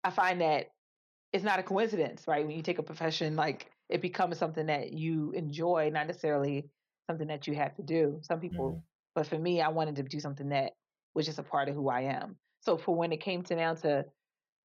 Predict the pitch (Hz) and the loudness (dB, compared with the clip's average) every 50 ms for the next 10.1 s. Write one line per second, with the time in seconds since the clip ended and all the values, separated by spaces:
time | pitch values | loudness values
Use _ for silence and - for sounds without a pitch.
0 | _ _ _ _ 165 175 185 170 - - - 180 233 403 370 - 165 151 147 147 | _ _ _ _ 0 2 2 0 0 2 4 6 6 6 4 4 2 4 4 4
1 | 151 180 196 180 180 165 160 - 151 143 147 143 143 - - - - 180 180 - | 4 4 2 2 -4 -6 -2 2 2 2 2 0 -2 -2 -2 0 0 -2 0 2
2 | 254 214 190 180 175 - - - 180 180 180 190 - 208 170 160 160 156 147 156 | 2 4 4 4 2 2 2 4 4 4 2 0 0 0 2 2 2 0 0 -2
3 | - - 240 214 180 156 160 170 170 233 214 226 208 208 185 180 170 220 240 240 | 0 2 4 4 4 2 0 0 2 4 4 4 2 0 -2 0 2 4 4 6
4 | 220 208 180 - - - - - - - _ - 202 185 180 160 156 - - 226 | 6 6 6 4 2 -6 -16 -18 -18 -4 _ 0 2 2 2 0 0 2 2 4
5 | 247 220 165 - - - - - 160 160 175 202 - - - 87 180 - 82 78 | 4 4 2 0 -4 -4 0 2 2 2 2 0 -2 -6 -6 -6 -4 -6 -6 -8
6 | _ _ _ 87 87 90 87 80 _ _ _ _ _ - 95 - 196 190 190 190 | _ _ _ -6 -4 -4 -4 -6 _ _ _ _ _ -10 -2 2 2 2 2 2
7 | - 202 190 202 196 190 185 175 185 196 190 185 165 160 - 180 180 196 175 - | 2 0 0 2 4 4 6 6 6 4 4 4 0 2 0 0 0 0 -4 -4
8 | - _ _ _ _ - 175 202 208 240 214 190 196 196 190 - 247 254 - 196 | -10 _ _ _ _ 2 6 6 6 6 6 4 4 2 2 2 -2 2 4 6
9 | 165 165 165 156 156 - _ _ _ - 165 131 180 165 175 180 214 220 175 - | 6 6 4 2 -2 -12 _ _ _ 0 0 2 2 2 4 4 4 2 0 -2
10 | - | -6